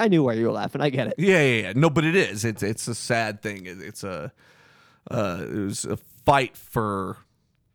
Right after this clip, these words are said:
Speaker 2: for something that you and I will never understand kind of thing. And, and that's
Speaker 1: Yeah.
Speaker 2: admirable to say the least. Not to mention, this dude is,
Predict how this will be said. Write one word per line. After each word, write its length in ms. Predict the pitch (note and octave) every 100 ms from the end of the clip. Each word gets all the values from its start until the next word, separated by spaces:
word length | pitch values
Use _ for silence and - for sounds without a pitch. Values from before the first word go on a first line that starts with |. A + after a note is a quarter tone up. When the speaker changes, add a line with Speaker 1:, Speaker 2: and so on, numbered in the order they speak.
| _ _ _ - _ -
Speaker 2:
for 120 | B2+
something 440 | - B2 A2+ G#2
that 140 | G2+ E2
you 200 | G#2+ A2+
and 100 | G#2+
I 80 |
will 100 | G#2
never 300 | G#2 G2+ F#2
understand 560 | F#2+ F2+ G#2 G2+ F2+ G2
kind 160 | G2 F2+
of 80 |
thing. 240 | - F2+ D#2+
And, 100 | G#1+
and 160 | G2 G#2
that's 360 | F#2 - - -
Speaker 1:
Yeah. 120 | - A#2
Speaker 2:
admirable 580 | A#2+ A#2+ A#2+ G#2+ A2 G#2
to 100 | G2+
say 220 | - B2
the 60 |
least. 220 | A#2+ A#2+ C3+
Not 200 | F3 -
to 60 |
mention, 300 | C#3+ D3+ A2
this 160 | A#2 C3
dude 440 | D3+ C#3+ C3+ A2+ _ - - _ _
is, 580 | C#3 A#2+ G#2 G2 -